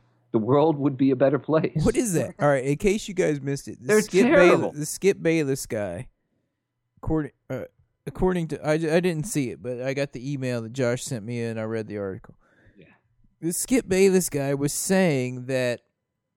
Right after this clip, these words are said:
Speaker 2: there's a quarterback controversy in Washington because white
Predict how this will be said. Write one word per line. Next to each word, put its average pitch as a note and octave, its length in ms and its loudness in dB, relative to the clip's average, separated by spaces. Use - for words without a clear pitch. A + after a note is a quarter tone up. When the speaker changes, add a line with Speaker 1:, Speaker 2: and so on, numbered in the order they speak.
Speaker 2:
there's C#3+ 240 0
a C3 80 -4
quarterback A#3 800 -2
controversy E3+ 920 -4
in B2 240 -8
Washington F3 880 -8
because C3+ 600 -2
white B2+ 520 -2